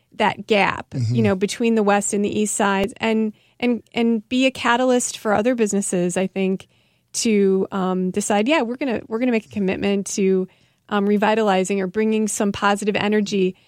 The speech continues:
Speaker 1: to a
Speaker 2: Mm-hmm.
Speaker 1: neighborhood, because what, what's more positive than popsicles?
Speaker 2: Yeah.
Speaker 1: Positive pops.
Speaker 2: They're popular.
Speaker 1: <laughs> Yes, exactly. <laughs> So, um, as we're talking about it right now, that, that location is not quite open, but,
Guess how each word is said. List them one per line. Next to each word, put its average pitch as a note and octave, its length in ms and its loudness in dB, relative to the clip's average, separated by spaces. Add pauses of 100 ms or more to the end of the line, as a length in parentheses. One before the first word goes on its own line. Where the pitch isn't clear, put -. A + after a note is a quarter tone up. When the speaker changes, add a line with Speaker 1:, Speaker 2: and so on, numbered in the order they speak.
Speaker 1:
to E3+ 40 -4
a - 40 2
Speaker 2:
Mm-hmm. A#3+ 120 4
Speaker 1:
neighborhood, B3 380 2
because G#3+ 200 -2
what, G#3+ 360 0 (240)
what's A#3 320 -2
more A3+ 100 -2
positive G3+ 380 -2
than E3+ 120 -6
popsicles? - 800 -14 (340)
Speaker 2:
Yeah. G#3 220 -2 (800)
Speaker 1:
Positive A#3 440 0
pops. - 600 -6
Speaker 2:
They're C#3 120 -4
popular. G#2+ 540 -4
Speaker 1:
<laughs> - 60 -20 (600)
Yes, B3 720 0
exactly. G#3+ 880 -4
<laughs> F4+ 680 -2
So, C4+ 480 4 (120)
um, B3 500 -2 (300)
as C#4+ 240 2
we're D#4 140 -2
talking C#4+ 400 0
about B3+ 160 4
it A#3 60 0
right A3+ 180 2
now, G#3 240 2
that, G#3+ 220 2
that G#3+ 180 2
location A3 400 -2
is G3 100 -2
not G#3 360 0
quite A#3+ 280 2
open, G#3 600 0
but, F#3+ 400 2